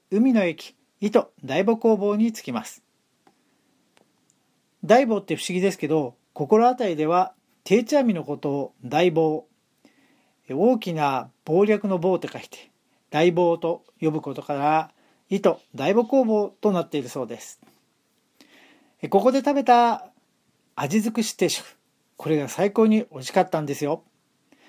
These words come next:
ちなみにお値段は破格の千二百円。ぜひ、千葉ツーリングの際には行ってみてください。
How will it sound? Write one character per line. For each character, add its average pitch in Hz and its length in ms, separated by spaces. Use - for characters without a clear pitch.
ち - 160
な 170 100
み 165 100
に 170 260
お 143 160
値 214 100
段 196 240
は 196 360
破 - 80
格 180 260
の 170 140
千 202 240
二 220 100
百 214 200
円。 180 120
ぜ 220 140
ひ、 - 200
千 - 140
葉 247 160
ツ 311 120
ー 311 40
リ 269 100
ン 240 60
グ 214 60
の 175 120
際 202 240
に 202 80
は 185 320
行 135 120
っ - 40
て 196 140
み 233 100
て 226 80
く 180 80
だ 156 120
さ 143 160
い。 - 140